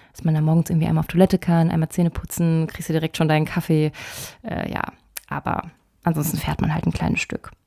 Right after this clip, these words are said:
Und theoretisch könnte ich zu den Städten jetzt auch noch mal eine eigene Folge machen. Ich würde es hier zumindest aber gerne ganz kurz aufgreifen, weil ich die Städte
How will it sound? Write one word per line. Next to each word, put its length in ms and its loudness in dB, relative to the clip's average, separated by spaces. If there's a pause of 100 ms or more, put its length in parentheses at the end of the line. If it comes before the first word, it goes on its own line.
(460)
Und 380 4
theoretisch 480 6
könnte 220 4
ich 100 -6
zu 80 -6
den 160 2
Städten 460 6
jetzt 180 2
auch 100 4
noch 120 6
mal 80 6
eine 140 4
eigene 200 2
Folge 260 0
machen. 320 -4 (380)
Ich 160 -6
würde 140 2
es 100 0
hier 160 6
zumindest 380 8
aber 160 2
gerne 360 0
ganz 300 2
kurz 240 -2
aufgreifen, 840 -4 (320)
weil 280 0
ich 180 -8
die 120 -10
Städte 320 -6